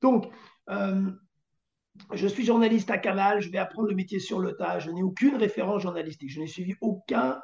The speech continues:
aucune école, aucune formation. J'ai une licence d'histoire. Le métier de journaliste est une vocation. À l'âge de quinze ans, quand on sait à peu près ce qu'on a envie de faire, je voulais être journaliste sportif.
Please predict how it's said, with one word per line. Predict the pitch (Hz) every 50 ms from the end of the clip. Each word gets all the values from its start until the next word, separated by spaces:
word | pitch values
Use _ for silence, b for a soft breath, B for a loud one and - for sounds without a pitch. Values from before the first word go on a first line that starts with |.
| - -
aucune | 190 - - - 226 208
école, | 202 202 - 175 147 139 139 139
aucune | 143 - - - 190
formation. | - - - - - 226 107 - - - 165 135 123 b b b b b b b b b b _
J'ai | - 156 190
une | 196 196
licence | 220 233 - - 269 247 226 196
d'histoire. | 226 208 - - - 175 - - - b b b b b b b b b _ _
Le | - - 165 170 175
métier | 185 196 - 262 226
de | 214
journaliste | 208 202 202 190 196 185 - -
est | -
une | 165 156 160 165
vocation. | 185 185 180 - 170 - - - 208 - 226
À | 185
l'âge | 165 170 170 -
de | - 165
quinze | 165 - 185 180 180 175 185
ans, | 190 175 - - _ _ -
quand | 156 143 143 -
on | 151 143
sait | - - 143
à |
peu | 143 147
près | - 156 151
ce | -
qu'on | - 151 147
a |
envie | 143 139 143 139
de | -
faire, | - 165 185 190 190 b b b b b b b b b _ -
je | - 123 160
voulais | 151 147 165 165 170 - - -
être | 151 -
journaliste | - 143 147 147 147 151 - -
sportif. | - 117 - - - 117 -